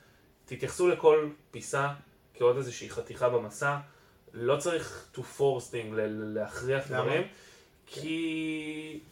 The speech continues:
Speaker 1: אתה צריך להיות בשל מסוים למהלכים מסוימים, אז אני חושב שלכל דבר כן ליזום ולעשות, אבל אני מאוד שמח שעכשיו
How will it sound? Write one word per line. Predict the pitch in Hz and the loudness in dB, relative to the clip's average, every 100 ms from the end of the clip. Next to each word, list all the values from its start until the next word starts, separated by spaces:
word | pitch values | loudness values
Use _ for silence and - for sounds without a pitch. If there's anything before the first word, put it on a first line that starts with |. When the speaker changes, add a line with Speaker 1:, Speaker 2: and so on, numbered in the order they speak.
| - - | -16 -10
Speaker 1:
אתה | 170 | -8
צריך | 170 214 | -8 2
להיות | 233 165 | 2 4
בשל | 151 - 175 170 | 2 4 2 2
מסוים | 151 - 131 139 | -4 0 2 2
למהלכים | 127 113 113 - 131 | 0 0 -2 -2 -4
מסוימים, | 123 - 104 104 165 214 - _ _ _ - | -6 -6 -6 -4 -6 -6 -14 _ _ _ -10
אז | 107 113 | -6 -4
אני | 113 | -6
חושב | - - | -10 -10
שלכל | 135 123 135 | -8 0 2
דבר | 127 120 120 113 - | 2 2 2 2 0
כן | 143 139 135 127 - - - | 2 2 0 -6 -14 -20 -14
ליזום | 110 107 131 143 123 | -10 0 2 2 2
ולעשות, | 107 104 - 175 202 - - - | 0 -2 -2 0 0 -2 -18 -10
אבל | 117 | -2
אני | 123 | 0
מאוד | 131 147 | 4 4
שמח | 147 147 131 - | 2 0 0 -2
שעכשיו | 127 110 - - 131 - | -4 -4 -4 2 4 4